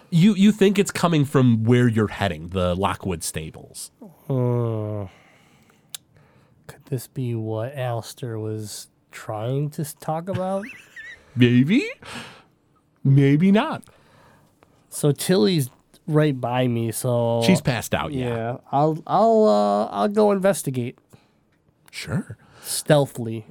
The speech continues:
Speaker 1: <clears throat> By all means, make me a stealth check.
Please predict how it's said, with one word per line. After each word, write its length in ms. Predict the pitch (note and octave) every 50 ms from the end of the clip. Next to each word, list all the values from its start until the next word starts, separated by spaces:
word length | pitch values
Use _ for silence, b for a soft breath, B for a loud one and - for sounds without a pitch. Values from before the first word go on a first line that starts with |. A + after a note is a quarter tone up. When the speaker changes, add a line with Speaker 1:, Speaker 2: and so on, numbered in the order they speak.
| -
Speaker 1:
<clears throat> 120 | - - -
By 340 | D#2+ D#2 - - E2 F2
all 120 | F2+ F#2 G2
means, 360 | F#2+ C3 G#3 A#3+ - - -
make 240 | G2+ C3 D#3+ F3+ -
me 160 | F#3 F3+ F3
a 120 | F3+ F3+
stealth 340 | E3+ - - B2+ B2+ C3+ -
check. 380 | - - - - - _ -